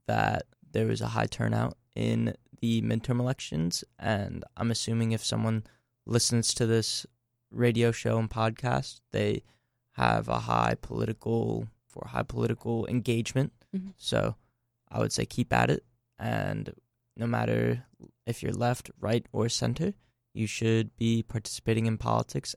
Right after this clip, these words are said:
Speaker 1: and letting your voice be heard. We do a podcast, other people, you can vote and let your opinion be known. So, thanks for that.
Speaker 2: Yeah, that's pretty similar to mine, the high voter turnout. Um, I mentioned this in our little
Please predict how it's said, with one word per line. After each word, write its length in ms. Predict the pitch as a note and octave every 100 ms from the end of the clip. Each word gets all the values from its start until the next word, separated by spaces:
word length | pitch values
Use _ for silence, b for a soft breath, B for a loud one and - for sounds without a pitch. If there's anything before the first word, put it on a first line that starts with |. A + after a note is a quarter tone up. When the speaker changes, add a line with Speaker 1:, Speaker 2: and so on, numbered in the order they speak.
| -
Speaker 1:
and 420 | A2 A2+ A2+ A2 -
letting 220 | A2+ A#2
your 80 | A2+
voice 220 | A#2 -
be 140 | A2+
heard. 280 | A#2 B2+ D3 b b b _
We 100 | A#2
do 120 | A#2
a 60 | A#2
podcast, 840 | - B2 C3 - D3+ D#3+ - - _ _
other 140 | A#2
people, 380 | A2+ A#2 B2+ C#3 b b b _ _ - - _
you 120 | -
can 200 | - A2+
vote 300 | A2 A#2 A#2 - _
and 400 | - A#2 A2+ A2+ -
let 220 | - B2+ - _ _
your 260 | - A#2+ A#2+
opinion 440 | - - B2+ C3
be 80 | B2+
known. 260 | D3 B2+ - _
So, 380 | - - - A2 - _ _ _ _ _ _
thanks 200 | - A2
for 100 | -
that. 160 | B2 A#2+ _ _ _ _
Speaker 2:
Yeah, 220 | - G3+
that's 400 | F3+ F#3 - - - _ _ _
pretty 200 | G#3 F#3
similar 300 | - F#3+ F#3+
to 60 |
mine, 340 | F3+ F3 F3+ F3+
the 60 |
high 220 | F3 E3+ F3
voter 260 | F3 F#3
turnout. 480 | F3+ F3 F3 F3+ F3 b b b _ _
Um, 180 | F3+ F3+
I 100 | F#3
mentioned 300 | F#3 F#3+ F#3
this 160 | F#3+
in 60 | F#3
our 180 | F3 E3+
little 360 | F3+ E3+ E3+